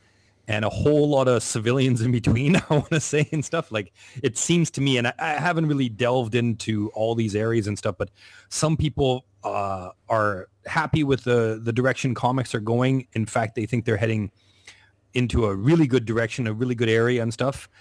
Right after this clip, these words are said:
Other people, the other side is saying, "No, this sucks. This is totally not where I, I wanna go, not where I remember and stuff." And so,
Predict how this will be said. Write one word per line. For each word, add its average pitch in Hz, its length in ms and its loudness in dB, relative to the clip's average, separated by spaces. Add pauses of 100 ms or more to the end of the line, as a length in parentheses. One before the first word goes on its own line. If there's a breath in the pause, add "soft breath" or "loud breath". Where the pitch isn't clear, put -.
(280 soft breath)
Other 131 260 0
people, 120 720 -2 (300)
the 117 100 2
other 127 160 2
side 131 220 -2
is 127 120 0
saying, 123 460 -4
"No, 170 400 0
this 143 180 0
sucks. - 460 -4
This 113 180 -4
is 113 120 -4
totally 120 320 0
not 113 200 2
where 107 360 0
I, - 220 -10
I - 40 -2
wanna 107 240 -2
go, 110 140 2
not 113 200 0
where 113 160 2
I 104 60 0
remember 104 420 -2
and 104 120 -2
stuff." - 400 -4
And 98 280 -4
so, 101 500 -2